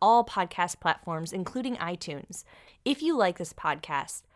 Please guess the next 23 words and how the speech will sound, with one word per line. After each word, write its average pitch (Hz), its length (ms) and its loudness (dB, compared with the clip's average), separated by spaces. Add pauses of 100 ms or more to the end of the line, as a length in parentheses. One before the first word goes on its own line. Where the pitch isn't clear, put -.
(140)
help 285 320 0
others 208 360 2
find 160 320 -2
it 151 120 -6
by 151 120 -4
taking 214 400 -6
a 220 60 0
moment 190 340 0
to 160 120 -8
rate 160 320 -4
and 160 140 -6
review 160 380 -2
us 175 220 -2
and 156 140 -8
subscribe 190 600 0
on 175 140 0
iTunes. 156 800 -8 (100)
It - 200 -6
really 202 400 0
makes 170 400 -4
a - 60 -4
big 147 380 -8
difference. - 760 -10